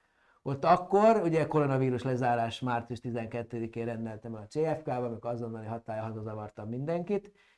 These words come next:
Egy hónappal később jött a Hubble harminc, amit az éza még kétezer-tizenkilenc őszén talált ki, hogy majd lesznek ilyen nagy képleleplezések, és akkor ezt a koronavírus teljesen megsemmisítette.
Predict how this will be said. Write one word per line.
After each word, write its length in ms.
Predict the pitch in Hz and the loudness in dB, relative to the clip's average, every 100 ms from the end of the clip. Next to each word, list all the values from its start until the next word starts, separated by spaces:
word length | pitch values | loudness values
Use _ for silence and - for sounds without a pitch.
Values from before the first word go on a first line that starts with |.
| - | -4
Egy 220 | 151 - | -2 0
hónappal 420 | 139 135 127 117 | 0 0 0 -2
később 380 | 143 139 139 127 | 0 -2 -2 -2
jött 200 | 131 127 | -2 -2
a 80 | 120 | 0
Hubble 260 | 117 117 | 0 -2
harminc, 460 | 110 104 92 - - | -2 -4 -8 -16 -10
amit 200 | 135 131 | -8 -4
az 120 | 131 | 0
éza 640 | 170 170 147 135 151 165 - _ - | 6 6 6 6 4 2 -8 _ -6
még 140 | 135 | -4
kétezer-tizenkilenc 1160 | 151 143 139 131 123 135 131 120 117 131 123 120 | 0 -2 0 -2 -2 -2 -2 -4 -4 -4 -4 -4
őszén 360 | 120 113 110 | -6 -6 -8
talált 380 | 117 117 110 - | -6 -4 -6 -8
ki, 120 | - | -12
hogy 180 | 95 117 | -8 -4
majd 160 | 120 139 | 0 2
lesznek 420 | 135 - 107 - | 0 -2 -10 -10
ilyen 120 | 107 | -8
nagy 200 | 123 104 - | -8 -10 -10
képleleplezések, 1200 | 101 - - - - - - - _ _ - _ | -12 -12 -18 -20 -20 -20 -20 -20 _ _ -20 _
és 160 | - - | -20 -20
akkor 240 | - - _ _ | -16 -18 _ _
ezt 180 | - 131 | -8 0
a 60 | 160 | 4
koronavírus 540 | 175 156 147 143 131 | 6 6 6 4 0
teljesen 340 | 135 117 - 113 | -2 -4 -4 -8
megsemmisítette. 840 | 104 - 98 98 - 107 - | -8 -12 -16 -16 -18 -18 -18